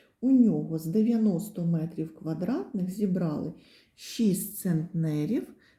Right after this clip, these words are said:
двадцять кілограмів або шістсот двадцять кілограмів.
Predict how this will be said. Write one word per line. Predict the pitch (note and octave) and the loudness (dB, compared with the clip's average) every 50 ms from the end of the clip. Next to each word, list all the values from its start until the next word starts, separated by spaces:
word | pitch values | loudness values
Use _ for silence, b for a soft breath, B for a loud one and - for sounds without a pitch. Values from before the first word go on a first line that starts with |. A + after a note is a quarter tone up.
| b b | b b
двадцять | - E3+ F3+ F#3 B3+ D#4+ F#4+ - - - D4 - | -4 -2 0 0 0 0 -2 -4 -2 -2 -2 -2
кілограмів | - - C4 A3+ G3 F#3 E3 E3+ D#3+ D3+ D3+ D3+ D3 C#3+ C#3+ - - | 0 0 2 2 2 2 0 0 0 0 -2 -2 -4 -4 -6 -8 -8
або | - C4 C4+ C4+ G#4+ A4 | -4 0 2 2 2 2
шістсот | G#4 - - G#3+ - - - C#4+ D#4+ C#4 | 2 0 -6 -10 -8 -4 -4 -2 -2 -2
двадцять | F3+ F3+ F3+ G3+ - - - - - | -2 -2 -2 -2 -4 -6 -8 -10 -10
кілограмів. | - - D#3 C#3+ B2 C3+ D#3 C3+ B2 B2 A#2+ G#2 G#2 | -10 -10 -8 -8 -6 -6 -6 -6 -6 -6 -6 -6 -8